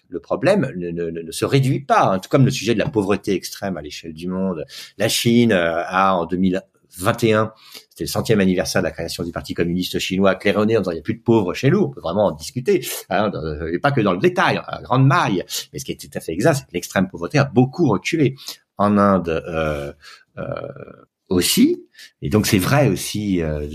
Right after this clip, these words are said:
de ce sujet qui est un des objectifs de dév-, développement durable, qui est de mettre fin à la défécation à ciel ouvert. Mais dans les pays d'Afrique subsaharienne, il y a une base de données commune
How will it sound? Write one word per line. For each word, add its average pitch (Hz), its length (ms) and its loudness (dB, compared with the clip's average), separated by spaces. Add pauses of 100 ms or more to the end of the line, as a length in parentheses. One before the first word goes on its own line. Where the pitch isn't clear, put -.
(100)
de 78 260 -4
ce - 260 -10
sujet 101 680 0
qui - 100 -6
est 69 120 -10
un 113 100 4
des 101 140 2
objectifs 90 380 0
de 90 40 0
dév-, 80 300 -2 (120)
développement 87 440 0
durable, 92 340 2
qui - 60 -12
est - 40 -8
de 73 60 -8
mettre 92 340 0
fin 95 300 -2 (320)
à 85 80 -2
la 78 120 -2
défécation 80 540 -4
à 78 60 -4
ciel 76 240 -6
ouvert. 170 300 2 (320)
Mais - 100 -10
dans 123 160 4
les 131 140 2
pays 92 220 0
d'Afrique 76 340 -8
subsaharienne, 92 720 0
il - 20 2
y 87 40 2
a - 20 2
une 92 80 0
base 131 180 4
de 113 80 2
données 104 320 4
commune 101 440 0